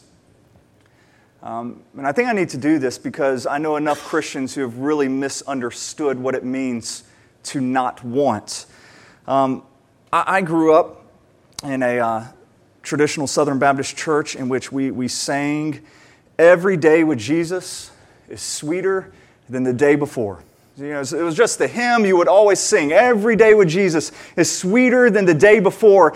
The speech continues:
And I used to think that's what this, this psalm is talking about. That's what it means to, "I shall not want." But the problem is, every day with Jesus is not sweeter than the day before.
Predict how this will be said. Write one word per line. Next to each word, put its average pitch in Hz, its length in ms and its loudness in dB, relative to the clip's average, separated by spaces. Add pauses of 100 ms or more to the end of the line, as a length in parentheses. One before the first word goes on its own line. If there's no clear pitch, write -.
(220)
And 190 120 0
I 196 40 4
used 220 140 0
to 240 60 2
think 220 180 0
that's 214 220 2
what 208 160 2
this, 185 380 -2 (300)
this 190 180 2
psalm 220 300 0
is - 100 -6
talking 254 320 0
about. 165 220 2
That's 220 160 4
what 220 100 6
it 202 60 6
means 214 340 0
to, 165 240 4
"I 170 140 2
shall 196 420 0
not 185 340 -2
want." 185 540 2 (340)
But 202 100 -2
the 208 40 2
problem 294 540 4
is, 202 440 -2 (680)
every 233 460 6
day 247 240 6
with 208 160 2
Jesus 208 460 4
is 185 200 2
not 208 500 4 (340)
sweeter 202 720 2 (440)
than 196 160 4
the 202 80 4
day 185 200 6
before. 208 600 4